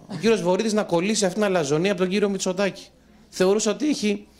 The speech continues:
μεγαλύτερη πολιτική διαίσθηση και πολιτικό κριτήριο. Άρα, λοιπόν, εμείς λέμε ότι το δημόσιο πρέπει να είναι ναυαρχίδα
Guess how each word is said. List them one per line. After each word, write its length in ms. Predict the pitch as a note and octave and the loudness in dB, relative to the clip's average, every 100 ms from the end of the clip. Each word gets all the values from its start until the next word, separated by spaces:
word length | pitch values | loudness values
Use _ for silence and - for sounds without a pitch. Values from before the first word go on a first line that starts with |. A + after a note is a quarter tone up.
| - - - - | -20 -20 -20 -6
μεγαλύτερη 600 | F3 D#3+ F3+ G3+ F3+ F3+ | -2 0 0 0 0 0
πολιτική 480 | D#3+ D#3 C#3+ D#3 F#3 | 0 0 -2 -2 0
διαίσθηση 540 | C3+ D#3+ F#3 - F3 F#3+ | 2 2 0 -2 -4 -4
και 100 | G3+ | -2
πολιτικό 460 | E3+ E3 D#3 - | -2 -2 -4 -2
κριτήριο. 580 | F3+ E3+ D3+ C#3 F#2+ F2+ - - - | 0 0 2 2 0 -4 -12 -20 -8
Άρα, 240 | - E3 D3 | -2 0 0
λοιπόν, 440 | G#2+ G2+ F2+ E2+ - - _ _ _ _ _ _ _ _ _ _ | -2 -2 -2 -4 -16 -20 _ _ _ _ _ _ _ _ _ _
εμείς 420 | B2 C#3 E3+ D3+ | 0 2 2 2
λέμε 500 | D#3+ D#3 A2+ F#2+ F2+ - - _ _ | 2 0 -2 -4 -8 -18 -20 _ _
ότι 480 | - A2 A2+ G2+ F#2 | -2 0 0 0 0
το 140 | - A#2+ | -2 -2
δημόσιο 1000 | A2 A#2+ D3+ D#3 - A#2 G2 F2 E2+ - _ _ _ _ _ _ - | 0 2 2 0 -2 0 0 0 -4 -14 _ _ _ _ _ _ -2
πρέπει 360 | D3+ F3+ E3+ | 0 0 -2
να 180 | C3+ C#3+ | 0 0
είναι 360 | C3 A2 F#2 F2 | 0 -2 -4 -4
ναυαρχίδα 960 | G#2+ A2 A2 G2 - C3 G2+ G2 F#2 | -2 0 0 -2 -2 -2 2 0 0